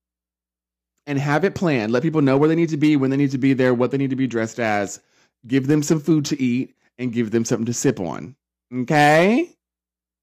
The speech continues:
That's what needs to happen. And also, I think that's just a note that I would have for anyone at a wedding. Like, "Okay, I don't care if it's five minutes down the road. Chow, we coming over here." And I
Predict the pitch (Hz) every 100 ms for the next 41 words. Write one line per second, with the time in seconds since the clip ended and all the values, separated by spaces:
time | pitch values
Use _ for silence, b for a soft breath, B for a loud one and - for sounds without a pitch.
0 | _ _ _ _ _ _ 117 147 175 175
1 | 156 147 139 147 143 113 - 73 64 -
2 | _ _ - 113 135 139 156 143 160 143
3 | 143 110 101 95 - 87 90 98 85 67
4 | 87 82 80 82 71 78 80 85 _ 113
5 | 123 127 143 _ _ _ _ _ _ _
6 | 147 143 117 104 101 110 104 113 117 110
7 | 117 127 104 73 85 - _ _ _ _
8 | _ _ _ _ - 107 92 92 - 113
9 | 120 117 110 104 85 82 - _ _ _
10 | _ _ _ _ _ - 123 120 117 117
11 | 117 - - - 127 127 127 131 139